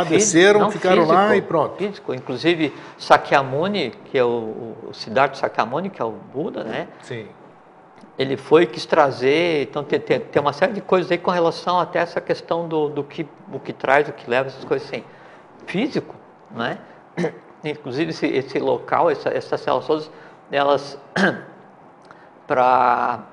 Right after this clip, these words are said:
Speaker 1: é, são iluminadas com, é, gás oxídrico, né? Que é um gás que daí, em vez
Speaker 2: Gás
Speaker 1: de
Speaker 2: oxídrico? Que, é
Speaker 1: É,
Speaker 2: isso mesmo?
Speaker 1: aham, aham.
Speaker 2: Vai anotando aí pra pesquisar
Speaker 1: É,
Speaker 2: depois,
Speaker 1: que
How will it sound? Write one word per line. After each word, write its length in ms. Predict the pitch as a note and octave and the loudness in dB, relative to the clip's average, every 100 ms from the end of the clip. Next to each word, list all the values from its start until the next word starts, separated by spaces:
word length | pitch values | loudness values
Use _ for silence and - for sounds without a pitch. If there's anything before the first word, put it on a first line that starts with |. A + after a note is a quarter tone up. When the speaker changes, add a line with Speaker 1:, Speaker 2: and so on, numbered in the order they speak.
| - - | -20 -4
Speaker 1:
é, 200 | C3 C3 | -4 -4
são 320 | - - C3+ | -6 -2 0
iluminadas 540 | C#3+ C#3 B2+ C#3 D3 C#3+ | 0 -4 -2 0 0 -4
com, 680 | - C#3 C3 B2+ A#2+ A#2 G#2+ - | -8 -8 -6 -8 -8 -8 -10 -8
é, 280 | B2+ A#2 | -6 -6
gás 380 | A2 B2+ C#3 C3+ | -6 2 2 2
oxídrico, 760 | C3 - - G#3 F#3 C#3+ - - - - - - - - C3 | -4 -8 -2 -2 0 -6 -10 -20 -20 -20 -20 -20 -20 -18 -8
né? 180 | B2 | -6
Que 300 | C3+ - C3 | -6 -4 -2
é 120 | B2 B2+ | 0 -2
um 560 | C3 C3 B2+ B2 A#2+ | -4 -6 -6 -8 -6
gás 300 | A#2 C3 C#3 | 0 2 0
que 120 | - C3+ | -4 -2
daí, 580 | C3 C#3 C#3 C#3+ C3 | 0 0 0 -2 -4
em 60 | B2 | -4
vez 180 | B2 C#3 | 0 2
Speaker 2:
Gás 180 | D3+ - | 2 4
Speaker 1:
de 60 | |
Speaker 2:
oxídrico? 800 | D#3 - - G#3+ D#3+ C3 - G#2 | 2 0 -4 -4 -2 -4 -6 -8
Que, 140 | - C#3 | -10 -16
é 280 | - A#2+ | -14 0
Speaker 1:
É, 160 | C3+ D#3+ | 4 4
Speaker 2:
isso 100 | F3+ | 4
mesmo? 140 | D#3+ D#3 | 0 0
Speaker 1:
aham, 160 | F#3 - | -2 -2
aham. 280 | D3 G3 A#3 - | -2 -2 -6 -10
Speaker 2:
Vai 160 | B2+ F#3 | -6 -2
anotando 480 | A#3 A3 A#3 A#3 G#3+ | 0 0 0 2 4
aí 200 | F#3 C#3 | 6 6
pra 140 | C#3 | 2
pesquisar 500 | C3 D3 E3 F#3 C3 | 2 2 4 6 4
Speaker 1:
É, 20 | |
Speaker 2:
depois, 120 | A#2 | 2
Speaker 1:
que 120 | - | 0